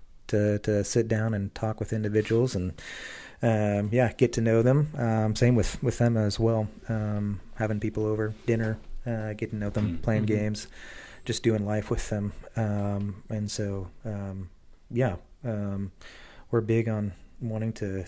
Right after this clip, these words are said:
Speaker 1: to grow and, and continue growing in community and,
Speaker 2: Mm.
Speaker 1: and loving on, loving on others. And, um,
Speaker 3: Yep.
Speaker 1: yeah. Mm-hmm.
Speaker 3: So a good word for that would be intentional, yeah?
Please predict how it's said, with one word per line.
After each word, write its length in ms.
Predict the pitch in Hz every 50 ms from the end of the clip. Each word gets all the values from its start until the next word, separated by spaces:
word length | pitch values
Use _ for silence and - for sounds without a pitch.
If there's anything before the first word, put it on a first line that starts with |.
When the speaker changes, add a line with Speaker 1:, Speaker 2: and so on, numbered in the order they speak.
| - -
Speaker 1:
to 120 | - - 107
grow 360 | 107 - 113 110 113 123 123
and, 200 | 110 95 95 95 -
and 300 | 110 107 104 104 101 101
continue 400 | - 107 101 - 120 117 113 110
growing 380 | 107 107 107 107 113 113 113 113
in 140 | 104 104 104
community 540 | - - 98 98 101 107 113 113 147 170 180 - - - - -
and, 500 | 117 110 107 107 107 107 107 104 104 101 - - - - - - - - - - - -
Speaker 2:
Mm. 80 | 110
Speaker 1:
and 140 | 107 104 107
loving 240 | 107 107 107 107 107
on, 280 | 104 104 104 104 98 - - - - -
loving 240 | 117 113 110 107
on 180 | 107 104 104 107
others. 460 | 104 104 104 110 113 131 139 135 -
And, 240 | 101 90 87 92 85 - -
um, 540 | - 107 98 95 92 95 95 92 92 95 92 - - - - - - - - - - - - - - - - - - - - - - - - - - - - - -
Speaker 3:
Yep. 200 | - 117 117 113
Speaker 1:
yeah. 160 | 117 113 107 104 - - - 113
Mm-hmm. 40 | 104 95 98 - - - -
Speaker 3:
So 160 | - 120 113 113
a 20 |
good 180 | 107 120 120 117
word 220 | 113 113 110 -
for 80 | - 113
that 140 | 113 110 113
would 80 | 113 110
be 100 | 117 110
intentional, 680 | 107 107 104 - - 123 113 - - - 107 110 110 117
yeah? 220 | 120 123 120 123